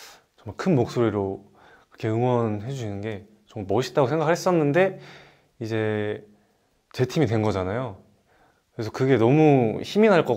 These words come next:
같고, 되게 빨리 그 경기장 안에서의 그 응원 소리를 받고 싶다는 느낌을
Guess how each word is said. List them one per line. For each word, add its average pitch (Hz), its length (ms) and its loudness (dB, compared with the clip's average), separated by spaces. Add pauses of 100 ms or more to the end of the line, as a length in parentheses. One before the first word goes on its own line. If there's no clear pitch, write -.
같고, 107 840 -2 (380)
되게 110 580 -4 (840)
빨리 196 260 4
그 127 120 2
경기장 117 440 0
안에서의 101 840 -4
그 - 140 -10
응원 107 260 -4
소리를 107 540 -2
받고 - 240 -10
싶다는 101 420 -6
느낌을 95 540 -8